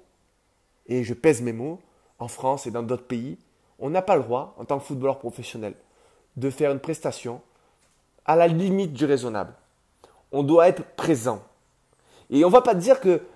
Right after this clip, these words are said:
Messi est tout seul, contrairement, oui, bien évidemment, à Barcelone, où, bien évidemment, il est très bien entouré, faut dire ce qui est techniquement. Il n'a pas non plus des, des Mongoliens autour de lui. Les gars, il faut, faut voir aussi ce truc-là.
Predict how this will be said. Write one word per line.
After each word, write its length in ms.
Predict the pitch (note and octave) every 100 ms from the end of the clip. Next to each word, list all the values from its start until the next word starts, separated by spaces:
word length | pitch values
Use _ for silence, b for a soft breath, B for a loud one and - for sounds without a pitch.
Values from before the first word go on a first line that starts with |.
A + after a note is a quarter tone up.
| -
Messi 420 | C#3 D#3+ - F#3
est 240 | F#3 -
tout 120 | - F3+
seul, 400 | - C4 G3+ - _ _ _ _ _
contrairement, 460 | - C3 B2 C3 D#3+
oui, 140 | A2+
bien 120 | G#2+
évidemment, 340 | G#2+ F#2+ A#2+ E3
à 140 | G2
Barcelone, 500 | G#2 A#2 - C3+ F#3+
où, 100 | E3
bien 240 | F3+ C#3 B2+
évidemment, 420 | A#2 A2+ B2 F#3
il 80 | F3+
est 100 | -
très 280 | - - C#3
bien 120 | B2
entouré, 400 | B2+ G3+ F3+ - _
faut 80 | A#2+
dire 160 | G#2
ce 100 | -
qui 80 | -
est 60 | G#3
techniquement. 540 | A2 C3+ F3+ F3+ C#3 b b b b
Il 80 | G3+
n'a 100 | G#3
pas 120 | F3
non 140 | C#3+
plus 160 | B2 A3
des, 140 | D3
des 100 | B2+
Mongoliens 460 | B2 B2 A2+ B2+ G3+
autour 200 | G3+ G#2+
de 100 | A2+
lui. 380 | D#3 C4+ F#3 - _ _ _ _ _ _
Les 140 | A#2+ A#2
gars, 240 | F#3 C#3
il 60 | -
faut, 120 | - -
faut 160 | - B2
voir 260 | A3 A#3
aussi 260 | D3+ - C#4
ce 60 |
truc-là. 540 | - C#3+ A#3 C#4 -